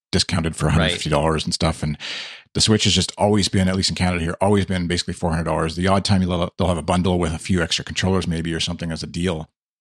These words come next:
Speaker 1: but you're always gonna pay at least that much. And same thing with the games. Like, I'll,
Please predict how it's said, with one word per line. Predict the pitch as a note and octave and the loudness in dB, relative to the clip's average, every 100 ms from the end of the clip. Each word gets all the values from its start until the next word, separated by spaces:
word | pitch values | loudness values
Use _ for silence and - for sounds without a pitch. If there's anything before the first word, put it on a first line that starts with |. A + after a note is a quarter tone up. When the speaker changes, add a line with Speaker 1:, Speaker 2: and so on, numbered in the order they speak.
| _ | _
Speaker 1:
but | F2+ - _ _ _ | -4 -4 _ _ _
you're | - F2+ | -2 2
always | G2 G2+ F#2+ | 4 4 2
gonna | F#2+ | -2
pay | F#2 F2+ | 0 -2
at | D#2+ | 0
least | F2 E2+ - | -2 -2 -2
that | F2 D2+ | -4 -4
much. | D2 F2 | -4 0
And | |
same | A#2 A#2+ | 2 4
thing | A2+ | 2
with | |
the | G2+ | 0
games. | F#2 D3 F2+ | 0 0 0
Like, | D#2+ | -2
I'll, | D#2+ D#3+ | -2 -2